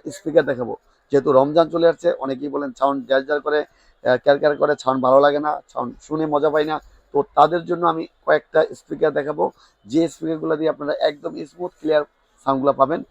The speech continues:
সেরকম কয়েকটা স্পিকার দেখাবো। প্রত্যেকটা প্রাইসগুলো আলাদা আলাদা করে বলে দেবো। তো মূল ভিডিওতে যাওয়ার আগে আমার শপের লোকেশনটা আপনাদেরকে দিয়ে দিচ্ছি। আমার শপের লোকেশন হচ্ছে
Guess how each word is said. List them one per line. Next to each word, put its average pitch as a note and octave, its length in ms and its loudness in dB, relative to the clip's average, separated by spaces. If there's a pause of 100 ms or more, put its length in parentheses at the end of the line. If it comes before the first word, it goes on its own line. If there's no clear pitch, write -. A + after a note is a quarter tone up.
(220)
সেরকম D#3+ 340 0
কয়েকটা C#3+ 300 0
স্পিকার B2+ 300 -4
দেখাবো। D#3+ 300 -4 (260)
প্রত্যেকটা C#3 380 -4
প্রাইসগুলো C3 400 0
আলাদা C#3+ 300 2
আলাদা C#3 160 2
করে C3 160 -4
বলে B2 160 -10
দেবো। A2 180 -20 (300)
তো - 60 -8
মূল B2+ 240 2
ভিডিওতে E3+ 260 -2
যাওয়ার D3+ 260 6
আগে E3+ 80 2
আমার C#3 200 0
শপের C#3+ 240 -4
লোকেশনটা E3 420 -4
আপনাদেরকে C#3+ 380 -8
দিয়ে C#3 120 -12
দিচ্ছি। F3+ 240 -14 (300)
আমার B2+ 160 -2
শপের D3+ 280 0
লোকেশন F3+ 280 4
হচ্ছে F#3 340 2